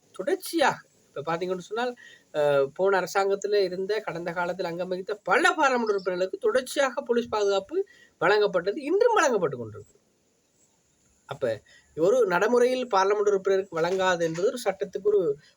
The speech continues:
ஒரு கேள்விக்குள்ளாக விடயம். என்ற சில வேளையில பாதுகாப்புக்கு ஒரு, ஒரு அச்சுறுத்தல் ஏற்பட்டிருக்கும்னு சொன்னா, அதாச்சும் ஒரு தாக்குதல், ஒரு, ஒரு எம் பி அங்கு, அங்க, அதாவது அர்ச்சுனா மீது ஒரு, ஒரு தாக்குதல் நிகழ்ந்தா கூட இதுக்கு பொறுப்பு சொல்ல வேண்டியது பாதுகாப்பு அமைச்சும் அரசாங்கமும் தான் என்ற விடயம் ஒரு முக்கியமான விடயம். அதே போல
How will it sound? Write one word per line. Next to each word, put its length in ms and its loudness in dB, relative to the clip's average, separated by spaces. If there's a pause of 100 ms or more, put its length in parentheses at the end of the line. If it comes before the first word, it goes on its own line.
ஒரு 220 -2
கேள்விக்குள்ளாக 640 2
விடயம். 220 0
என்ற 140 0
சில 160 0
வேளையில 280 2
பாதுகாப்புக்கு 800 -2
ஒரு, 260 0 (180)
ஒரு 220 0
அச்சுறுத்தல் 460 -2
ஏற்பட்டிருக்கும்னு 540 -2
சொன்னா, 260 -8
அதாச்சும் 200 -2
ஒரு 120 -2
தாக்குதல், 540 0
ஒரு, 220 -2
ஒரு 200 -4
எம் 120 -4
பி 260 -6
அங்கு, 280 -8
அங்க, 420 -2 (300)
அதாவது 380 4
அர்ச்சுனா 680 2
மீது 280 -2
ஒரு, 220 0
ஒரு 160 -2
தாக்குதல் 560 -4 (180)
நிகழ்ந்தா 560 -4 (100)
கூட 340 -4
இதுக்கு 200 -20
பொறுப்பு 380 -4
சொல்ல 240 -2
வேண்டியது 400 -8
பாதுகாப்பு 480 -2
அமைச்சும் 360 -8
அரசாங்கமும் 560 -10
தான் 80 -12
என்ற 140 -14
விடயம் 320 -8
ஒரு 100 -18
முக்கியமான 500 -8
விடயம். 300 -10
அதே 160 -6
போல 260 -6